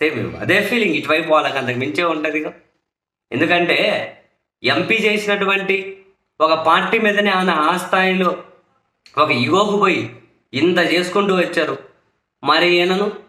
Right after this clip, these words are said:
ఈయనకు బీ ఫామ్ ఇచ్చి ఎంపీగా చేసినటువంటి ఆ పార్టీకి ఎంత ఉండాలి,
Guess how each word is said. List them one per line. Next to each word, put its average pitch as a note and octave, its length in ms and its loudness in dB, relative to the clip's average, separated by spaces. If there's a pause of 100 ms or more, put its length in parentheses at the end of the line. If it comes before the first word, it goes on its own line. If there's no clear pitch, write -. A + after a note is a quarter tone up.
(120)
ఈయనకు D3+ 240 2
బీ F3 180 0
ఫామ్ F#3+ 240 2
ఇచ్చి F#3 220 -2
ఎంపీగా F3 340 0
చేసినటువంటి D#3+ 840 -4 (300)
ఆ C3 200 0
పార్టీకి F3 420 2
ఎంత E3 180 -2
ఉండాలి, D#3+ 380 -2